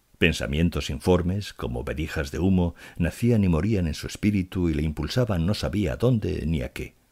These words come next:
Aquel párrafo hermético le esperaba siempre, quieto en la página,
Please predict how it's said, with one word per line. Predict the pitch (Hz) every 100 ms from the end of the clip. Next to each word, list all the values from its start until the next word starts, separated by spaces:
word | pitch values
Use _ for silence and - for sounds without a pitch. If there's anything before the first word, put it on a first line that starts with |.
| _ _ _ _ _ _ _ _ -
Aquel | 65 - 87
párrafo | - 82 82 -
hermético | 76 92 92 87 87
le | 82
esperaba | 80 - 80 92 78
siempre, | - 90 67 - -
quieto | - 104 -
en | 92
la | 82
página, | 85 - - - -